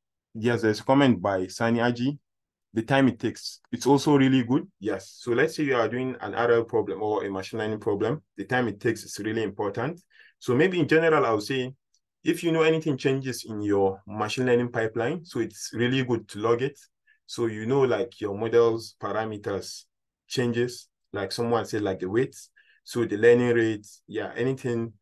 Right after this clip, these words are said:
hyperparameters. Thank you, Munzali. So you would need to track it really well. So anything you know that changes in your model, so it would be really nice to track it because you could always, like, come back to it and see. And I think I particularly like the one weights because weights are very important.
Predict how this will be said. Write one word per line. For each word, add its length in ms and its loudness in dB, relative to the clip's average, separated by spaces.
hyperparameters. 840 -4
Thank 200 -2
you, 80 -4
Munzali. 420 -4
So 200 -4
you 360 -6
would 180 -6
need 220 -2
to 80 -18
track 280 -4
it 200 -12
really 220 -6
well. 180 -6
So 180 0
anything 360 2
you 140 4
know 240 4
that 200 -4
changes 440 -2
in 100 -8
your 180 -6
model, 460 -2
so 300 -4
it 160 -16
would 100 -8
be 320 -10
really 320 0
nice 340 -2
to 220 -14
track 300 -4
it 140 -6
because 280 -2
you 80 -6
could 120 -10
always, 440 0
like, 220 -8
come 160 -6
back 220 -4
to 120 -10
it 120 -10
and 180 -12
see. 200 -14
And 460 -2
I 80 -2
think 240 2
I 100 2
particularly 460 0
like 220 2
the 80 -2
one 320 0
weights 380 -4
because 340 -6
weights 220 -4
are 160 -2
very 240 -2
important. 580 -6